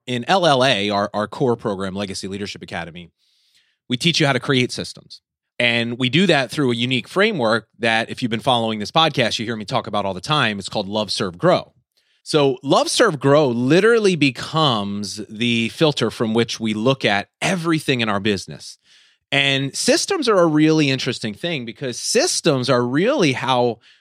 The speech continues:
we teach and train people the right way to approach their business. We teach them how to think about their business. And inside of L L A,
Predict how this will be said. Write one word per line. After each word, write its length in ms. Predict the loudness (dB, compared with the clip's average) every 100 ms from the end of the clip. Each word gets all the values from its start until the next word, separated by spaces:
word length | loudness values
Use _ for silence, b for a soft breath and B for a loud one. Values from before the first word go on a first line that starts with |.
| _
we 140 | 0
teach 340 | 0 0 0 0
and 140 | 0
train 360 | -2 0 0 -2
people 420 | -4 -6 -4 -4
the 100 | 0
right 240 | 2 2
way 200 | 2 0 0
to 180 | -2
approach 480 | -2 0 2 2 -2
their 120 | -6
business. 480 | -8 -10 -10 -12 -8
We 200 | -4 -4 B B 0
teach 280 | 0 2 0
them 120 | -2
how 140 | -2
to 80 | -4
think 320 | -2 0 0
about 260 | 0 0 -2
their 160 | -8
business. 380 | -8 -10 -10 -4
And 80 | 0
inside 260 | 2 2 4
of 80 |
L 140 | 4 2
L 180 | 2 2
A, 420 | 2 0 -2